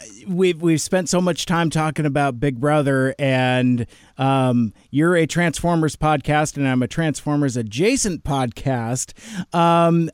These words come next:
uh, this is probably, like, the last time that we'll chat before, uh, New York Comic Con. We know that the deadline for the HasLab Unicron project is during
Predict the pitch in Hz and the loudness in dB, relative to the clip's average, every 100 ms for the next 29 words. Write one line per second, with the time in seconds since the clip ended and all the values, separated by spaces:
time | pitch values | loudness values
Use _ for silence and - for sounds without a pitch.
0 | - 151 - - - _ _ _ - 185 | -8 -14 -14 -20 -20 _ _ _ -8 -2
1 | 180 170 143 180 180 170 156 160 156 156 | 0 0 0 2 4 4 2 0 2 0
2 | - 160 156 147 135 - 170 185 110 143 | 0 0 2 0 -2 -2 -2 -2 -2 -4
3 | - - 165 165 156 151 147 - - - | -4 -2 2 4 2 2 -2 -8 -20 -8
4 | 156 151 147 147 147 143 135 - 202 247 | 0 2 2 2 2 2 -2 -2 0 0
5 | - 147 139 127 123 135 156 151 160 175 | 0 0 2 0 0 0 0 2 2 2
6 | 190 190 - 135 151 147 - 131 143 139 | 2 0 -6 -4 -2 -2 -6 -4 -2 -2
7 | 123 165 185 175 165 135 123 117 120 - | -2 -2 -2 0 0 0 0 0 -2 -4
8 | - _ - - 165 151 143 139 123 139 | -16 _ -20 -4 0 2 2 0 0 0
9 | 135 117 139 147 131 143 131 127 165 156 | 0 0 0 0 0 -2 0 0 -2 -2
10 | 147 135 123 - 123 117 120 117 - 120 | -2 -2 -2 -2 -2 -2 -4 -4 -8 -4
11 | 127 123 123 113 - 110 113 190 247 170 | -2 0 0 -4 -10 -8 -2 0 2 2
12 | 139 120 | 2 0